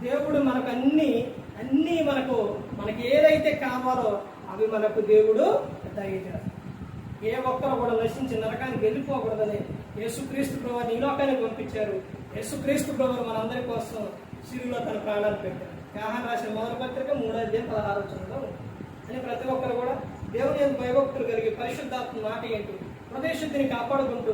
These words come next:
క్రీస్తుని పోలి నడుచుకున్నప్పుడు ఈ లోకం విడిచిన పరలోకానికి చేరుకుంటాం. మరి ఈ విధంగా నిలబెట్టి మాట్లాడుతున్న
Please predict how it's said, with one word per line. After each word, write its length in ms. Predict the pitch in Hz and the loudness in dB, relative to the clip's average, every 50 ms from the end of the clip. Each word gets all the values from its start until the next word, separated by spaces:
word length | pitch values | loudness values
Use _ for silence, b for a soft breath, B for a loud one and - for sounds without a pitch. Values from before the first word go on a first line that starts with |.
| - - | -2 -2
క్రీస్తుని 380 | - 269 277 - - 285 269 - 240 | -4 -4 -4 -4 -4 -4 -2 -2 -2
పోలి 200 | 240 226 220 208 | -2 0 0 0
నడుచుకున్నప్పుడు 580 | 208 208 202 - 220 226 220 214 214 208 190 185 - - - - - - | 0 -2 -4 -4 -2 0 0 0 0 -2 -8 -8 -8 -8 -10 -10 -10 -8
ఈ 40 | 202 208 | -4 -2
లోకం 260 | 220 - - 269 277 269 | -2 0 0 0 0 0
విడిచిన 260 | 240 214 - - 220 214 196 - 214 | 0 -2 -2 -2 -2 -2 -2 -2 -2
పరలోకానికి 640 | 208 214 226 240 240 233 240 233 226 - 294 339 453 554 - - - - - - - - - | 0 2 2 2 2 2 2 0 0 0 2 2 2 2 2 0 -2 -4 -4 -6 -12 -10 -6
చేరుకుంటాం. 380 | - 220 208 196 - 185 175 170 - - - - - - - - | -4 -4 -4 -4 -6 -8 -10 -12 -12 -14 -14 -16 -16 -16 -12 -10
మరి 120 | 226 247 269 302 | -6 -2 0 2
ఈ 20 | 320 | 4
విధంగా 200 | 330 320 311 302 | 6 6 6 6
నిలబెట్టి 320 | 285 277 269 269 269 269 262 254 | 4 4 4 4 4 2 2 0
మాట్లాడుతున్న 460 | 247 247 247 247 240 240 - 233 233 | -2 -2 -2 -2 -2 -4 -4 -8 -8